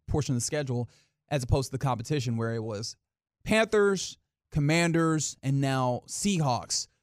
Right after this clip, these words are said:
who probably looked a little bit better coming in, um, a few weeks ago compared to where they look now.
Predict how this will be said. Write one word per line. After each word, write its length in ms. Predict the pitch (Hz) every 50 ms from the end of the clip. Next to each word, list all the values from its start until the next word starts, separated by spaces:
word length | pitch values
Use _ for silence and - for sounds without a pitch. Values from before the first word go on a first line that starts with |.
| _ -
who 420 | - 175 156 151 143 139 135 127 113
probably 360 | - 170 180 185 185 180 156
looked 280 | 143 139 156 175 165 -
a 40 | 156
little 160 | 151 156 147
bit 120 | 139 135
better 420 | 120 143 139 135 131 123 123 117 - -
coming 300 | 139 151 143 139 123 117
in, 520 | 131 147 160 156 143 135 127 123 123 120 - -
um, 460 | 123 123 120 113 110 113 113 110 -
a 80 | - 120
few 180 | - - 139
weeks 200 | 123 127 120 -
ago 240 | - - 117 113 117
compared 380 | - - 123 120 131 123 117 -
to 60 | 123
where 220 | 113 117 120 120
they 140 | 117 117 117
look 320 | 113 117 117 101 78 - _
now. 680 | - 117 117 120 123 147 156 143 117 104 98 98 113